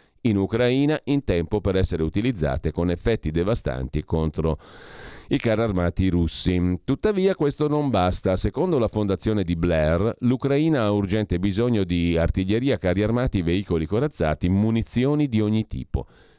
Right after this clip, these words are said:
Queste stesse categorie di equipaggiamenti pesanti saranno di vitale importanza. Tuttavia ci deve essere realismo sui tempi, dice ancora la Fondazione Blair, per impostare la logistica, la manutenzione e l'addestramento.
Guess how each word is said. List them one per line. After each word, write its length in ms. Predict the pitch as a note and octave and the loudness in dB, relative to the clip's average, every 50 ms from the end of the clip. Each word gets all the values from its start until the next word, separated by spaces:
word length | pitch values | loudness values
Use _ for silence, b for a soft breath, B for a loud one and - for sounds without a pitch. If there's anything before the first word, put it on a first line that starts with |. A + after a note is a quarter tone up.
| b _ | b _
Queste 220 | - F2+ - G#2 | -4 -2 0 0
stesse 260 | - - C3+ - A#2 | 0 0 0 0 0
categorie 640 | - G#2 F#2+ - G2+ F#2+ F#2 G2 G2 G#2+ G#2+ G2 E2+ | 0 -2 0 0 0 0 2 0 0 0 0 0 0
di 80 | D#2 | -2
equipaggiamenti 680 | D#2 E2+ E2 C#2 - E2+ D#2+ F2 F2 G2 G2 - - D2+ | -2 -2 -2 -2 -2 0 0 0 0 0 0 -2 -2 -2
pesanti 500 | - B2+ C3 G#2 E2 C#2+ D2 D2 - E2 | -2 0 0 0 -2 -2 -2 -2 -2 0
saranno 400 | - G#2+ G2+ E2+ C#2+ C#2 C#2 C#2+ | 0 0 0 0 0 0 0 0
di 120 | D2+ D#2 D#2+ | 0 0 0
vitale 480 | E2+ G#2+ - - D2 C2+ C2+ C#2+ C#2+ | 0 0 -2 -2 -2 -2 0 0 0
importanza. 1000 | C#2 F2 G2+ G2+ F#2+ - A2 G#2 - - G2+ F#2+ F#2+ F#2+ F#2 F2+ - G2+ G2 F#2 b b b b b b b b | 0 0 0 0 0 0 -2 -2 -2 -2 0 0 2 2 0 0 0 -2 -2 -2 b b b b b b b b
Tuttavia 460 | - A#2+ A#2 - D3 B2 A#2 B2 C3+ | -4 -2 0 0 0 2 2 0 0
ci 120 | - A#2+ | 0 0
deve 240 | G2+ F#2 F2+ F2 F2+ | 0 0 0 2 2
essere 320 | F2+ F2+ - F2+ D#2+ E2 D#2+ | 0 0 0 0 0 0 0
realismo 580 | D#2+ E2 D#2+ D#2+ D#2 E2+ E2+ D#2+ E2 F2 E2+ | 0 0 0 2 2 2 2 2 2 0 0
sui 280 | E2 - G2+ G2+ G#2+ - | 0 0 0 0 0 0
tempi, 480 | - C3+ C3+ C#3 C#3+ C#3 - C#3+ C#3+ | 0 0 0 0 0 0 0 -2 0
dice 260 | A#2+ F#2+ E2+ - E2+ E2 | 0 -2 0 0 -2 -2
ancora 500 | D#2 D2+ - E2 D#2+ D#2+ D#2+ D#2+ D#2 D2+ | -2 -2 -2 0 0 0 0 0 0 0
la 120 | D2+ D2+ | 0 0
Fondazione 580 | - - D2 D2+ C#2+ C#2 C#2 - D#2 D2+ D#2 E2 | 0 0 0 0 -2 -2 -2 -2 -2 0 0 0
Blair, 360 | F2+ G2 G2+ G#2 A2+ C#3 D3+ C#3 B B B B B B B - | 0 0 0 0 0 0 -2 -4 B B B B B B B -6
per 120 | - - B2 | -4 -2 -2
impostare 480 | C#3 D3 - D#3+ C#3+ - A2+ A2 A2+ | 0 -2 -2 -2 -2 0 0 0 0
la 140 | A2+ F#2+ F2 | 2 2 2
logistica, 600 | F#2 A2 B2 A2+ F2 E2+ D#2+ - - F#2 - F2+ | 2 2 0 0 0 0 0 0 -2 -2 0 0
la 80 | F2 F2 | 0 2
manutenzione 880 | F#2 F#2 F#2+ G2 F#2+ - B2 C3+ C3 - - C#2 C2 C#2 C#2+ D2+ D#2 B B B B B B B B B - | 0 0 0 -2 -2 -2 -2 -4 -2 -2 -2 0 0 2 0 0 0 B B B B B B B B B -4
e 120 | - G2+ | -2 0
l'addestramento. 1080 | G#2 G#2 F#2+ E2 E2 E2+ - - - D#2+ D#2+ D2+ C#2 A#1 A#1 A#1 A#1+ - - C#2 C2 | 0 0 0 0 -2 -2 -2 -2 -2 0 0 0 -2 -2 -2 -4 -4 -4 -4 -4 -4